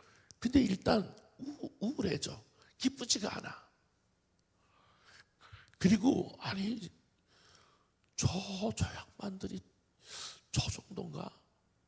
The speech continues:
그리고 불면증, 잠이 오질 않아. 그 제가 봉고차에서 육 개월 돼서 집에서 사는 게 너무 괴로워. 그래서 교회 앞에다 봉고차를 세워놓고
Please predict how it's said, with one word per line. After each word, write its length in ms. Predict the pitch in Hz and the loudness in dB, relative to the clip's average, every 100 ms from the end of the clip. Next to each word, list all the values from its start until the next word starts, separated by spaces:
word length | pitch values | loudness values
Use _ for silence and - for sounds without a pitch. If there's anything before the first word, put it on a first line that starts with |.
| _ _ _ _ _ _ _ _ _ | _ _ _ _ _ _ _ _ _
그리고 720 | - 233 190 254 160 131 - _ _ _ _ _ _ - | 0 2 4 2 2 -4 -8 _ _ _ _ _ _ -8
불면증, 760 | - 277 403 370 311 - - - | 4 4 8 6 6 4 4 2
잠이 360 | - - 392 | 4 4 4
오질 340 | 381 320 - 214 | 4 4 2 0
않아. 260 | - - - _ _ _ _ _ _ _ _ _ _ _ _ _ - - - - | -4 -8 -18 _ _ _ _ _ _ _ _ _ _ _ _ _ -20 -20 -12 2
그 100 | 277 | 6
제가 220 | 254 254 | 8 6
봉고차에서 760 | - 254 277 415 - - - 233 | 10 10 12 10 10 8 6 2
육 140 | 202 | 2
개월 180 | - - | 2 0
돼서 200 | - - - - - - - _ _ - | -2 -10 -14 -20 -20 -20 -20 _ _ -4
집에서 400 | - 262 339 349 | 8 10 10 10
사는 260 | 339 302 | 6 6
게 100 | 285 | 2
너무 400 | 320 - 359 415 | 0 8 10 10
괴로워. 440 | - 98 110 107 - - _ _ _ _ _ _ _ _ _ _ _ - | 8 2 2 -4 -12 -20 _ _ _ _ _ _ _ _ _ _ _ 6
그래서 440 | 285 285 349 - | 8 8 6 2
교회 260 | - 240 285 | 6 8 8
앞에다 500 | 302 - - 285 285 | 6 2 2 2 2
봉고차를 600 | 285 226 240 - - 233 | 2 2 2 0 0 0
세워놓고 680 | - 208 190 220 208 - | 0 -2 -2 -4 -4 -6